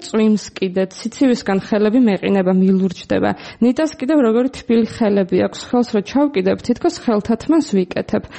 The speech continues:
საბაგიროს წვიმიანი დაბურული შუშებიდან ნისლში გახვალ სველ ქალაქს გადმოვხედეთ. ახლა შუშის ხიდზე გადავალთ. ნიტას სივრცეში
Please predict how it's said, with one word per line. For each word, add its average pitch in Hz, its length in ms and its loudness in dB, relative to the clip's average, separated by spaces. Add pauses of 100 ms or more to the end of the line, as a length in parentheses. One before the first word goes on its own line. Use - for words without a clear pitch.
საბაგიროს 226 720 0
წვიმიანი 226 640 2
დაბურული 202 480 0
შუშებიდან 233 720 -2
ნისლში 220 380 -2
გახვალ 285 480 0
სველ 277 480 0
ქალაქს 214 420 0
გადმოვხედეთ. 196 720 -2 (160)
ახლა 269 320 2
შუშის 262 420 0
ხიდზე 226 380 0
გადავალთ. 196 560 0 (340)
ნიტას 233 340 2
სივრცეში 240 480 -2